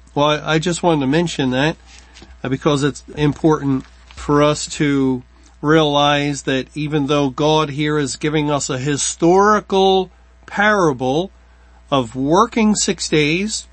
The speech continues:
true history, of course, he did create the world in six days, and then he rested.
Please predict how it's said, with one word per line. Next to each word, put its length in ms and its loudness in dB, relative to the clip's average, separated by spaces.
true 360 2
history, 560 2
of 140 -4
course, 460 -2
he 160 -6
did 220 0
create 340 0
the 80 -4
world 300 2
in 100 0
six 300 -6
days, 560 -4
and 140 -2
then 140 2
he 140 0
rested. 680 0